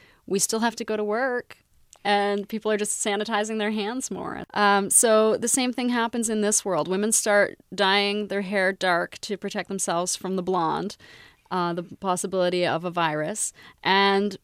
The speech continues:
drugstores sell out of hair dye. And people start shaving their heads. And you have,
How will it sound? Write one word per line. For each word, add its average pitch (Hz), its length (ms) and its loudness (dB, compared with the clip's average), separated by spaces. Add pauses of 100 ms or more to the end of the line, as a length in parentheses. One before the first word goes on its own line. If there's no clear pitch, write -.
drugstores 208 400 4
sell 170 220 0
out 165 100 2
of 175 60 -2
hair 165 240 -4
dye. 92 340 -4 (180)
And 180 460 0
people 202 220 -2
start 165 180 0
shaving 226 400 0
their 175 140 -2
heads. 160 440 -2
And 180 140 -2
you 180 80 2
have, 175 480 0